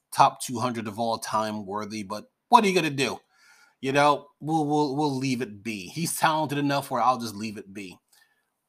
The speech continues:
L L Cool J's Mama Said, "Knock You Out." I, you know, everybody knows this part, but, you know, this is basically just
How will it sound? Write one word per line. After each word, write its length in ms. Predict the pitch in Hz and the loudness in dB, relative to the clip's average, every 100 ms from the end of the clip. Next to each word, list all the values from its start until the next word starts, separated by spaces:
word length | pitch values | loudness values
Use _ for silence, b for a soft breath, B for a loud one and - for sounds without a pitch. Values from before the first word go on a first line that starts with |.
| - | 2
L 100 | 240 | 4
L 200 | 262 226 | 4 0
Cool 260 | - 202 190 | 0 -4 -2
J's 400 | 139 165 156 117 | 0 0 -2 -4
Mama 380 | 107 131 165 | -2 -2 -2
Said, 280 | 160 147 139 | -2 -2 -2
"Knock 300 | 104 113 131 - | -4 -4 -4 -10
You 180 | 127 117 - | -16 -12 -6
Out." 340 | 101 85 - - _ - | -6 -6 -12 -14 _ -2
I, 220 | 123 190 - b b b _ _ | 0 0 -4 b b b _ _
you 140 | 160 | 0
know, 60 | 147 | 2
everybody 520 | 185 208 185 175 156 | 4 8 8 8 6
knows 340 | 143 139 139 | 2 2 0
this 220 | 117 131 - | -2 -4 -6
part, 460 | - 139 131 - | 0 2 4 2
but, 220 | 120 117 - _ _ _ _ _ _ _ | -2 -2 -4 _ _ _ _ _ _ _
you 80 | 135 | -2
know, 140 | 117 | -2
this 220 | 113 143 139 | -2 -4 -4
is 160 | 127 | -8
basically 480 | 113 139 127 123 120 | -4 -4 -4 -4 -6
just 320 | 110 123 117 | -4 -8 -8